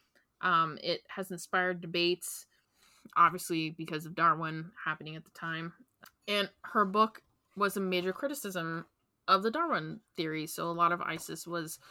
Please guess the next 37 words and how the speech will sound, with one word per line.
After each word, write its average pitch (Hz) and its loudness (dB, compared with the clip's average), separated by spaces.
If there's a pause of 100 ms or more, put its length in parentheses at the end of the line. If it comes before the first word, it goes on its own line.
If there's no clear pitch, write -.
(300)
her 175 4
ISIS 170 -2
Unveiled 165 -6
was 165 -8
about 165 -2 (180)
the 196 -4
root 180 -6
races 165 -8
and 135 -12
stuff - -8
like - -10
that. 170 0 (380)
Because, 202 2
like 190 0
I 185 -4
said, 175 -2 (560)
she - -4
thought 190 0
the 196 -2
Darwin 202 4
theory 214 -4
explained 180 -6
the 165 -10
physical 285 -6
part, 240 0
but 220 -6
not 233 -2
necessarily 202 -8
the 185 -4
mental 175 -4
and 165 -8
the 156 -12
physical - -14
part 147 -4 (240)
of 165 -4 (160)
evolution. 151 -10 (480)
Ulva 196 0